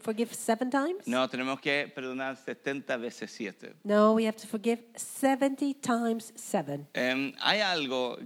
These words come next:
Speaker 2: que, que, que sucede cuando perdonamos.
Speaker 1: Something happens when we forgive.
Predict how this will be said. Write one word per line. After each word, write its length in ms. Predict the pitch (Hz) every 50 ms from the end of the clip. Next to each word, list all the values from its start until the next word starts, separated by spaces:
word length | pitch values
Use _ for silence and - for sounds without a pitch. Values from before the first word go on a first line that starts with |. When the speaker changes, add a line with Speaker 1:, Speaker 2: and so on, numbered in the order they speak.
| - _
Speaker 2:
que, 340 | - 139 131 123 120 123
que, 140 | - - 123
que 140 | - 143 127
sucede 640 | - - - 117 - _ - 180 175 175 147 139 -
cuando 260 | - 127 120 120 110
perdonamos. 640 | - 120 104 113 107 107 104 101 95 92 82 - - _ _ _ _ _ _ -
Speaker 1:
Something 520 | - - 285 311 320 302 - 330 320 320
happens 460 | 247 262 320 311 - - 185 175 - 190
when 160 | 185 190 196 196
we 120 | 196 208
forgive. 420 | 202 220 208 202 226 214 175 147